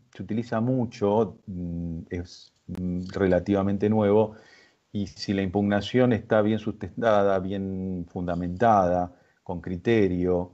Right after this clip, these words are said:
con ejemplos, con ciencia, eh, se va directamente a la nulidad del informe del cual se está cuestionando. Entonces, la revisión automáticamente se designan nuevos peritos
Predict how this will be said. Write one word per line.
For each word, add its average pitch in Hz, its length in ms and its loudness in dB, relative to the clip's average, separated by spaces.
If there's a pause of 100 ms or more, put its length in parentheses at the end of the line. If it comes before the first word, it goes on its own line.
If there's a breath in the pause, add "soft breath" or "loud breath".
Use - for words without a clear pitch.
con 85 180 -4
ejemplos, 87 800 -2 (160)
con 85 240 -4
ciencia, 104 840 0 (500 soft breath)
eh, 85 640 -2 (100)
se 90 400 -2
va 101 240 4
directamente 107 560 0
a 107 40 2
la 98 100 2
nulidad 98 560 0 (320)
del 87 220 -6
informe 87 560 -4
del 80 160 -6
cual 85 200 -4
se - 100 -12
está 85 180 -8
cuestionando. 80 680 -10 (500 soft breath)
Entonces, 90 580 -4
la 87 180 0
revisión 87 460 2
automáticamente 101 720 2
se 92 160 0
designan 92 440 0
nuevos 104 240 2
peritos 127 600 0